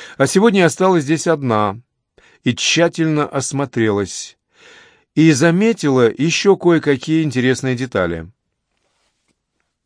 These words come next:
Она опустилась на колени. При этом левое колено издало скрип,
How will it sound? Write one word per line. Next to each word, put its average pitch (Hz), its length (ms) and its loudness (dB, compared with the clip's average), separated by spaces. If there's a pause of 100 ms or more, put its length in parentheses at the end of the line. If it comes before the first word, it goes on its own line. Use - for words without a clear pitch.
(480)
Она 139 220 0
опустилась 131 520 -2
на 123 100 -4
колени. 95 480 -4 (580)
При 135 120 2
этом 139 200 0
левое 127 340 2
колено 127 580 0 (1400)
издало 135 480 2
скрип, - 480 -2